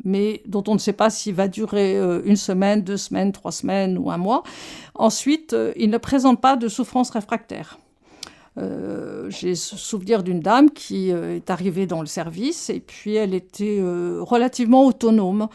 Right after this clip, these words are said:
Euh, elle arrivait à se lever, à aller faire sa toilette toute seule et puis petit à petit son état s'est dégradé et forcément elle a eu besoin, euh, d'une assistance, euh, pour la toilette et puis ensuite elle est devenue grabataire.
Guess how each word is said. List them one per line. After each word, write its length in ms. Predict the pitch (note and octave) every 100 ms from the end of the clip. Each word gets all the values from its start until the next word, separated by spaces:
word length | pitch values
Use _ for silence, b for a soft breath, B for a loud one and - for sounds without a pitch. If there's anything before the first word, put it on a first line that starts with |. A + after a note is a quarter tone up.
| B B B B
Euh, 580 | F3+ F3+ F3+ F3+ F3 E3
elle 100 | E3
arrivait 280 | D#3 E3 D#3+
à 40 | F3
se 180 | -
lever, 500 | D#3 D#3 F#3 G#3 A#3
à 60 | G#3
aller 220 | D#3+ E3
faire 200 | D#3+ F#3+
sa 140 | - F3
toilette 400 | - D#3+ F3+ -
toute 200 | F3 -
seule 360 | G#3 A#3+ D4+
et 60 | A3+
puis 100 | -
petit 260 | - G3
à 60 | F#3+
petit 160 | F#3+ A#3
son 160 | G3+
état 220 | F3+ F3+
s'est 120 | G#3 F3+
dégradé 480 | E3+ F3 E3 G#3 C4+ B B B -
et 100 | -
forcément 500 | - - F#3+ A3+ C4
elle 120 | G3
a 60 | F#3
eu 100 | F3
besoin, 680 | F#3+ G3 G#3+ G#3+ A#3 A3+ -
euh, 440 | F3+ F3+ F#3 F#3+
d'une 180 | F3+ F#3
assistance, 800 | D#3+ - - - F3+ F#3+ G3 -
euh, 240 | F3+ F#3 E3+
pour 180 | G3+
la 100 | F#3+
toilette 600 | E3 - E3 F3 A#3+ C4+
et 40 | F#3
puis 160 | -
ensuite 300 | - D3+ C4+
elle 100 | A3+
est 60 | G#3
devenue 280 | G3 G3 A3+
grabataire. 580 | - G3+ F3+ - F3